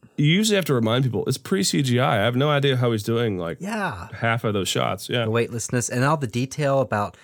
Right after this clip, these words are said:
Speaker 2: like, there's instructions for him when he gets into the pod. It's, it's really
Speaker 1: Yeah.
Speaker 2: cool. Kubrick, man. Amazing.
Speaker 1: I've been on a Orson Welles kick lately,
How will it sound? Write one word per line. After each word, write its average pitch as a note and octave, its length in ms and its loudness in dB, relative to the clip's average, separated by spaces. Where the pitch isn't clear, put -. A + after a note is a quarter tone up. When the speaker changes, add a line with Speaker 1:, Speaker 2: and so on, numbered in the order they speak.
Speaker 2:
like, A2 120 -4
there's A#2+ 220 0
instructions B2+ 720 -2
for C#3 160 -6
him C3+ 260 -2
when A#2 120 -2
he A2+ 120 -4
gets - 300 -6
into A#2 180 -4
the G#2 140 -4
pod. G#2+ 560 -4
It's, - 180 -14
it's - 320 -12
really C3 240 -2
Speaker 1:
Yeah. E2 160 0
Speaker 2:
cool. E2+ 220 -6
Kubrick, F2+ 340 -4
man. F2+ 340 -6
Amazing. F2 560 -6
Speaker 1:
I've D3 160 4
been F#3+ 140 4
on F3+ 100 4
a C3+ 100 6
Orson C3 360 2
Welles A2 240 2
kick F2 220 0
lately, C#2 360 -2